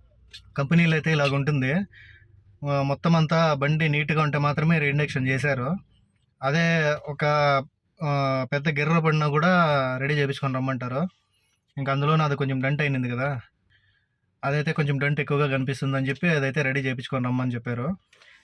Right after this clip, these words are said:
ఇంకా రెడీ చేయించుకొని వచ్చి దాన్ని పెయింట్ చేయించుకొని వచ్చేసి, ఆ, మీకు already, ఆ, లాస్ట్ వీడియోలో పెట్టాను కదా పెయింట్ చేసేదంతా. ఇంకా అదైతే కంప్లీట్ కొం-, ఇంకా అదంతా కంప్లీట్ చేయించుకొని నేను ఇంటికి వచ్చేసరికి నైట్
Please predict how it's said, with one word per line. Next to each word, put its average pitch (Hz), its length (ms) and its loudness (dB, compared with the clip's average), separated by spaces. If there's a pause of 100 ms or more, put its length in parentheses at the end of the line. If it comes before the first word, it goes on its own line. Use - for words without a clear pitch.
ఇంకా 135 160 -2
రెడీ 143 180 0
చేయించుకొని 143 500 -2
వచ్చి 151 220 -2
దాన్ని 139 200 -2
పెయింట్ 139 240 0
చేయించుకొని 135 460 -4
వచ్చేసి, 131 360 -4 (580)
ఆ, 135 100 -2
మీకు 135 220 -2
already, 156 360 2 (840)
ఆ, 123 300 -6
లాస్ట్ 131 220 -2
వీడియోలో 151 280 0
పెట్టాను 135 320 -4
కదా 123 140 -4
పెయింట్ 131 260 -4
చేసేదంతా. 123 600 -4 (1500)
ఇంకా 135 140 -4
అదైతే 135 240 -2
కంప్లీట్ 143 380 0
కొం-, - 360 -2 (1000)
ఇంకా 139 140 -2
అదంతా 147 240 0
కంప్లీట్ 151 420 -2
చేయించుకొని 147 600 2
నేను 139 600 0
ఇంటికి 147 300 0
వచ్చేసరికి 143 480 0
నైట్ 143 280 0